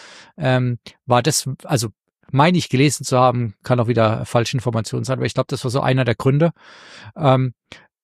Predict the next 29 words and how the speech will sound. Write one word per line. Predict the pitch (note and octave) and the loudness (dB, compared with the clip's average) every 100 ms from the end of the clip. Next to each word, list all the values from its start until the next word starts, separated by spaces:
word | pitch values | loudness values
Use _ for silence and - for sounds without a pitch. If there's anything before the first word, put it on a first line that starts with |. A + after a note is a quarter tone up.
| - | 2
und | E3 E3 D#3+ F#3+ - | 4 6 2 -2 -8
ja, | G3 F3 | 0 2
ich | F3 | 2
gebe | - D#3+ | 2 2
euch | C3 | 2
recht, | D#3 F3+ | 2 2
also | E3+ - | 0 0
natürlich | D3+ G3+ F3 | 0 0 -2
ist | - | -2
so, | F#3 E3+ | 0 2
ne, | D#3 | 0
wenn | D3+ | -2
du | D3 | -4
drei | - D3+ | 0 0
Folgen | D#3+ E3 D3+ | 2 0 2
am | D3+ | 0
Abend | C#3+ C3+ C#3 | 2 2 0
gucken | - D#3+ D#3+ | -4 -2 0
musst, | D3+ D#3 - - | 0 -2 -6 -4
ähm, | D3+ C#3 | -2 -2
ich | C#3+ D#3 | -2 -4
hab | - | -4
das | - | -4
dann | C3 | 0
auch | C3+ | -2
schon | - B2 | -2 -2
gemerkt, | A2+ B2 B2+ | 0 0 0
ja, | A#2 B2+ | 0 0
auf | D#3 - | 0 -4